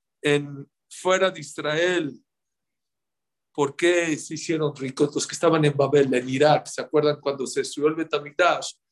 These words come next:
El primero se fueron a Babel, a Irak. Amar le, bishvil shemechabdim et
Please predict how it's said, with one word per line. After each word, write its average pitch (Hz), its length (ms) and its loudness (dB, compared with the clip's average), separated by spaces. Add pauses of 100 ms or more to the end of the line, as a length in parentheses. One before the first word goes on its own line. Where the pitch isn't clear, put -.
(440)
El 131 160 -8
primero 143 500 2
se - 160 -2
fueron 156 640 4
a 143 80 -4
Babel, 165 380 4
a 131 100 -6
Irak. 202 340 0 (920)
Amar 196 300 2
le, 208 220 2
bishvil 175 340 -14
shemechabdim 170 720 -6
et 190 140 -2